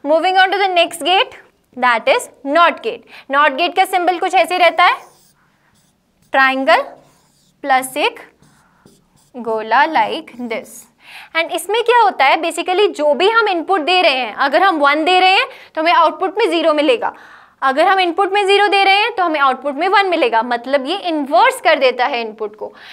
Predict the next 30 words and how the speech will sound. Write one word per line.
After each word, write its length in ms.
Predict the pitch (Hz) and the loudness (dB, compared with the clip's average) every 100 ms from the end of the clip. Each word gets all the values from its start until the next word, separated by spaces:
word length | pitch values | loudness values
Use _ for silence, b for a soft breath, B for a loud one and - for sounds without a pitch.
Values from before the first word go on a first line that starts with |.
| B B | B B
It 140 | 277 349 | -2 0
is 80 | 370 | 0
a 80 | 381 | 0
device 440 | 311 320 349 466 359 | 2 4 2 0 -4
which 180 | 370 554 330 | -6 -6 -6
inverts 480 | 302 262 349 508 - | -4 2 2 2 0
the 80 | 403 320 | 0 0
input। 420 | 254 262 277 - - - 427 | -2 0 0 -2 -8 -2 0
If 140 | - 320 330 | -2 -2 -2
input 360 | 302 403 427 | 0 0 2
is 160 | 427 359 349 | 2 2 2
one, 220 | 294 294 294 | 2 -4 -6
then 260 | 262 269 269 | -4 0 0
output 340 | 262 294 320 | 0 -4 -4
is 40 | 294 | -2
zero, 260 | 330 349 453 302 | -2 0 0 0
and 120 | 269 | 0
if 120 | 269 302 330 | -2 -4 -4
input 280 | 311 403 | -2 0
is 120 | 440 370 | 0 0
zero, 260 | 392 427 370 | 0 0 0
then 180 | 285 262 | 0 0
output 340 | 240 - 247 508 | -2 -6 -2 -2
is 160 | - _ _ _ _ _ | -4 _ _ _ _ _
one। 280 | 254 254 - - _ _ _ _ _ _ _ _ _ _ _ _ _ _ _ _ _ _ _ _ _ _ _ _ _ _ _ _ _ _ _ _ _ _ _ _ - | -2 -2 -4 -20 _ _ _ _ _ _ _ _ _ _ _ _ _ _ _ _ _ _ _ _ _ _ _ _ _ _ _ _ _ _ _ _ _ _ _ _ 0
राइट, 220 | 302 523 B B B - | 0 0 B B B -2
वन 220 | 262 294 | 0 0
के 120 | 311 | -2
कॉरेस्पॉन्डिंग 560 | 359 339 349 339 339 330 | 2 0 2 -2 0 -2
ज़ीरो, 240 | 311 349 | 0 0